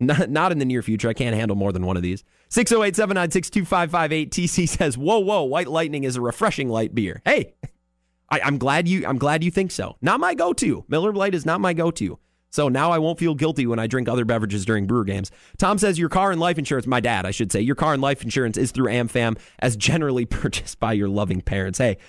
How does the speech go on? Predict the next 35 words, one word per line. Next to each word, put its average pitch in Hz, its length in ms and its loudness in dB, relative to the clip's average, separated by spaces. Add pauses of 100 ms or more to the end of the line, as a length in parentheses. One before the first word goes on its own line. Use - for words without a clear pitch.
(140)
you 147 140 2
know 180 100 4
what? 175 400 0
Th-, 147 160 0
that's 147 220 0
a - 20 -4
good 117 220 -2
point. 104 240 0
We 120 80 2
do 127 100 2
have 113 160 0
AmFam 101 380 -2
insurance 95 400 -2
in 95 40 2
my 92 140 0
family. 92 480 -4
That 220 100 0
doesn't 339 220 2
mean 330 200 2
we 262 100 0
need 254 160 0
to 202 80 2
have 208 140 0
a 185 60 0
ballpark 156 600 -2
named 117 320 0
after 127 340 0
it. 147 140 -2 (300)
Come 202 120 2
on. 107 300 -2 (1300)
We 180 120 4
don't 233 180 2
buy 202 240 2
Miller 196 300 2
Lite. 202 400 -2